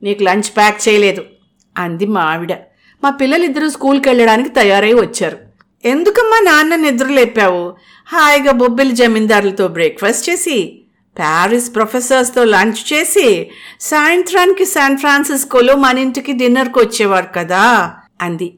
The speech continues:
నా పదిహేనేళ్ల కూతురు. "ఆహా, అసలేం జరిగిందంటే, అసలు," అంటున్నాను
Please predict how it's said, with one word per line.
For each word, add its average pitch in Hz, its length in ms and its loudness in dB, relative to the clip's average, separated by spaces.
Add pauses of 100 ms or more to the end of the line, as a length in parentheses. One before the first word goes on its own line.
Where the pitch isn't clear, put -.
నా 185 140 -6
పదిహేనేళ్ల 170 680 -4
కూతురు. 180 500 -8 (440)
"ఆహా, 190 380 0 (420)
అసలేం 226 420 2
జరిగిందంటే, 294 600 2 (1200)
అసలు," 254 560 2 (600)
అంటున్నాను 180 540 -4